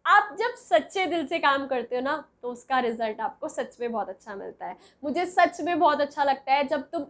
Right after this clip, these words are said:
इतनी सारी मार्कशीट्स भेजते हो, रिजल्ट आने के बाद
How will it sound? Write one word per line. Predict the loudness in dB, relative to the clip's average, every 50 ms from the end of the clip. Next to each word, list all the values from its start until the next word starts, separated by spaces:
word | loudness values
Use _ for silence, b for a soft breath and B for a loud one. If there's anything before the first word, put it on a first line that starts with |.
| -10 -12
इतनी | -12 -10 -6 -2 0 2 2 4 4 2
सारी | 4 4 4 6 6 4
मार्कशीट्स | 4 4 2 2 2 0 -6 -8 -8 -8 -6 -4
भेजते | -2 -2 -2 -2 0 2 4
हो, | 4
रिजल्ट | 4 4 4 4 4 4 4 2
आने | 0 0 0 0 -2
के | 0 0
बाद | 2 4 4 4 4 0